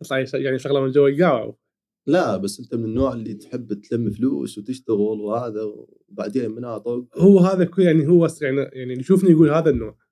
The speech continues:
Speaker 1: بس هم مو هذا النوع.
Speaker 2: <laughs> أنا قبل شوي كنت يم، يم الحلاق، فس-، فصديقي قال، قال: "صديقك جاني البارحة، آه،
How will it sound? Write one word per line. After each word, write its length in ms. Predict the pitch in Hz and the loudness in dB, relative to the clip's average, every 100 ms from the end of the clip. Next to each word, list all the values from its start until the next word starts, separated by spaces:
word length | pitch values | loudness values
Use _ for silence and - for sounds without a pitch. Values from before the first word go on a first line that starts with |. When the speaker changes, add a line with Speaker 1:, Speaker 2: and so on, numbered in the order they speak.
| _ | _
Speaker 1:
بس 180 | 156 151 | 0 2
هم 200 | 185 196 170 | 4 6 6
مو 100 | 143 | 4
هذا 120 | 120 | 2
النوع. 240 | 107 - - - _ | 4 2 2 -12 _
Speaker 2:
<laughs> 400 | - - - _ _ _ _ _ _ _ _ _ _ _ _ _ _ 110 | -18 -12 -14 _ _ _ _ _ _ _ _ _ _ _ _ _ _ -2
أنا 360 | 104 110 104 | 0 0 -2
قبل 160 | 104 107 | -4 -6
شوي 220 | - 160 | 0 0
كنت 460 | 160 135 - 117 123 | 0 -10 -10 -8 -2
يم، 300 | 139 123 - _ 120 | -4 -4 -14 _ -4
يم 140 | 123 | -2
الحلاق، 520 | 123 123 117 113 113 | -2 -4 -4 -4 -8
فس-، 120 | 110 - - | -18 -18 -12
فصديقي 540 | 101 98 104 123 131 117 | -8 -8 -6 -4 -4 -4
قال، 400 | 113 104 98 92 - _ _ _ _ - | -6 -6 -8 -10 -20 _ _ _ _ -4
قال: 120 | 107 | -2
"صديقك 420 | 110 170 165 - | 2 2 0 -4
جاني 220 | 127 160 | -4 -2
البارحة، 400 | 127 147 170 - | -2 -4 -6 -8
آه، 160 | 131 120 | -10 -12